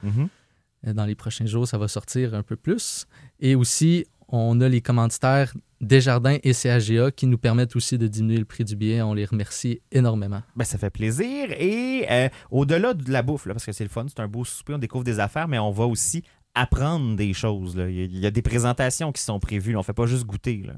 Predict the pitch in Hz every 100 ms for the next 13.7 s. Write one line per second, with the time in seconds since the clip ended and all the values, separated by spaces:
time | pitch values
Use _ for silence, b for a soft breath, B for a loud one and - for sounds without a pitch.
0 | - - 127 120 131 139 135 139 127 123
1 | 127 131 - 147 147 - 131 131 120 127
2 | - 147 165 175 b b b b - 156
3 | 160 156 135 - 123 123 - 120 117 139
4 | 123 123 127 151 - 127 117 120 117 117
5 | - 139 139 113 110 b b b b -
6 | 117 - 151 - - 131 156 160 156 143
7 | 120 156 147 135 123 120 139 143 131 120
8 | 143 131 117 135 120 - 127 117 131 135
9 | - 117 143 135 120 120 123 135 127 120
10 | 123 135 123 117 135 139 143 127 110 117
11 | 135 120 110 117 117 123 143 - - 147
12 | 139 123 117 127 131 - 123 117 110 120
13 | 127 120 117 113 - 123 185